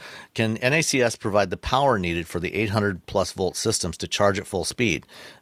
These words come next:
Uh, and then also, is there headroom in the N A C S standard for future fast charging cars? Um, so, yeah, it ca-, it can support eight hundred volt systems, uh, and, and it can do it at full speed, but it,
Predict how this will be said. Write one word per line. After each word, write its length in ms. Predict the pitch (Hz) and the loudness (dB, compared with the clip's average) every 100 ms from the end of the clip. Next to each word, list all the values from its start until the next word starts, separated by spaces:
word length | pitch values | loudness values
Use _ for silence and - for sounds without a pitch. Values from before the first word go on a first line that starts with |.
| - | 0
Uh, 200 | 90 87 | 2 2
and 100 | 92 | 2
then 80 | 95 | 4
also, 380 | 95 - 98 | 4 4 2
is 200 | 92 98 | 2 -2
there 120 | 110 92 | 0 0
headroom 400 | 120 139 117 104 | 2 2 2 2
in 60 | |
the 120 | 95 - | 0 0
N 100 | 101 | 0
A 100 | 98 | 0
C 180 | - 101 | 0 0
S 100 | 87 | 0
standard 320 | - 90 87 | 0 0 -2
for 120 | - | -6
future 400 | 85 - 113 113 | -6 -2 0 -2
fast 340 | 95 104 95 - | 0 2 4 4
charging 360 | 98 92 87 76 | 2 2 0 -6
cars? 420 | - 76 52 - _ - - - - - | -4 -2 -2 -6 _ -20 -20 -20 -20 -4
Um, 360 | 101 95 92 - | 2 4 2 -2
so, 380 | - 120 110 - _ | 2 4 4 0 _
yeah, 260 | - 147 139 113 | -2 2 4 4
it 200 | 131 - | 0 0
ca-, 100 | - | -2
it 120 | 135 | -2
can 200 | - 151 | 0 2
support 420 | - - 120 113 | 2 2 4 4
eight 120 | 98 95 | 4 4
hundred 200 | 92 85 | 2 0
volt 220 | 92 - | 0 0
systems, 600 | 98 87 76 64 60 - - - - - - | 0 0 -2 -6 -6 -8 -12 -20 -20 -10 0
uh, 260 | 95 85 - _ _ _ _ - - 123 | 2 2 -2 _ _ _ _ -20 -8 0
and, 280 | 113 104 - | 2 2 0
and 100 | 117 | 0
it 100 | 107 | 0
can 120 | 101 107 | 0 4
do 120 | 117 | 4
it 60 | 101 | 4
at 80 | |
full 160 | 87 110 | 4 2
speed, 260 | - 110 85 | 4 2 2
but 120 | |
it, 80 | 95 | 0